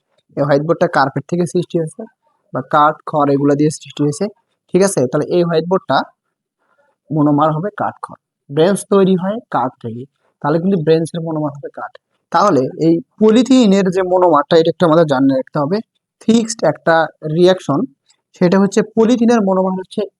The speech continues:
ইথিন, ইথিন। আর ভিনেগারের মূল উপাদান কিন্তু আমরা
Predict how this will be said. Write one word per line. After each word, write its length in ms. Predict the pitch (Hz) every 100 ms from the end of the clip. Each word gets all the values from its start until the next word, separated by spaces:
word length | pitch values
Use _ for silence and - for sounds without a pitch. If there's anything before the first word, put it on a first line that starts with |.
| 233
ইথিন, 320 | 226 - 156 92 87 _ _ _ _ _ _ _ _ -
ইথিন। 240 | - 123 95 - _ _ _ -
আর 200 | 156 151 135 120
ভিনেগারের 480 | 170 220 240 247 240 208
মূল 120 | 196 185
উপাদান 240 | 180 180 175
কিন্তু 140 | 175 175
আমরা 120 | 160